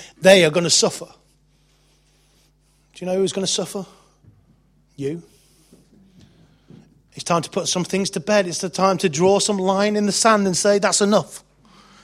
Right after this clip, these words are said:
That for me and for my household, we're gonna serve the Lord. And, and if things come our way, we're gonna have to trust that God is big enough to deal with those things.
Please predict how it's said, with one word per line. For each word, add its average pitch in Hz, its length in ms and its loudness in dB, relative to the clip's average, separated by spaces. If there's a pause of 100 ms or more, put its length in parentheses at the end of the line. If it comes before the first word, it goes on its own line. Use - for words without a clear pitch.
(360)
That 190 280 4 (280)
for - 160 -4
me 226 260 4
and 220 100 0
for 202 80 -2
my 190 160 4
household, 214 440 4
we're 220 140 4
gonna 214 200 2
serve 240 420 4
the 202 100 0
Lord. 220 360 4
And, 190 120 -2 (140)
and 196 100 0
if 185 120 0
things 247 260 4
come 220 240 4
our 214 160 8
way, 247 380 6 (460)
we're 175 80 -10
gonna 214 120 0
have 208 100 -2
to 226 80 -6
trust - 300 -2
that 208 100 -4
God 240 220 2
is 190 80 -2
big 220 220 0
enough 208 180 0
to 196 100 -8
deal 220 240 0
with 180 80 0
those 185 240 0
things. - 400 -8